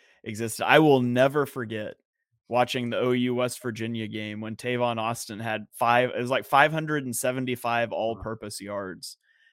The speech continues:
uh, fifty to forty-nine shootout. It was just a ridiculous game. I just remember, like, screaming at the T V, "Can someone tackle the little guy?"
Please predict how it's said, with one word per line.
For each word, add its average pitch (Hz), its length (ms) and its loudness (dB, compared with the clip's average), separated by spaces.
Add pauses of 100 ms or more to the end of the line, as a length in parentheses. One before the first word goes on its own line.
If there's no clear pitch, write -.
(220)
uh, 104 140 -2 (320)
fifty 143 460 2
to 127 80 -2
forty-nine 117 720 -4
shootout. 110 440 -6
It 98 80 -6
was 117 120 -6
just 127 200 -8
a 120 40 -2
ridiculous 110 680 -4
game. 107 300 -6
I 113 80 -2
just 120 240 -6
remember, 120 340 -2
like, 113 160 0
screaming 139 520 2
at 120 100 -4
the 117 80 -6
T 123 200 -4
V, 120 200 -2
"Can 120 180 -6
someone 135 400 -2
tackle 127 400 0
the 117 80 -4
little 120 300 -2
guy?" 85 340 -6